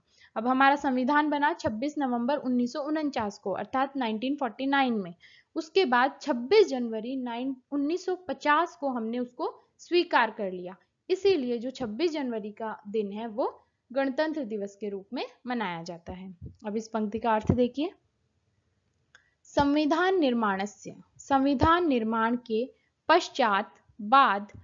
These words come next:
उन्नीस सौ पचास ईस्वीय वर्षे, उन्नीस सौ पचास ईस्वी वर्ष में जनवरी मासस्य, जनवरी महीने की छब्बीस दिनांके, छब्बीस दिनांक को देशेन, देश के द्वारा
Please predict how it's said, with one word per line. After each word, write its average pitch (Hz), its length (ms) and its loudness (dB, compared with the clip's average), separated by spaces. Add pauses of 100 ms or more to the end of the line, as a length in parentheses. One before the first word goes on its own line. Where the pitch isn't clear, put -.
(300)
उन्नीस 330 480 -2
सौ 370 120 0
पचास 285 680 -2
ईस्वीय 247 520 -4
वर्षे, 233 520 -4 (380)
उन्नीस 311 440 -2
सौ 349 140 0
पचास 302 720 -2
ईस्वी 269 400 -4
वर्ष 208 400 -2
में 220 260 -6 (340)
जनवरी 339 520 2
मासस्य, 233 800 -6 (360)
जनवरी 349 500 0
महीने 214 440 -2
की 220 300 -12 (280)
छब्बीस 294 460 0
दिनांके, 214 880 -4
छब्बीस 285 460 0
दिनांक 208 560 -4
को - 320 -6 (460)
देशेन, 285 800 -2 (160)
देश 302 360 2
के 262 200 0
द्वारा 220 580 0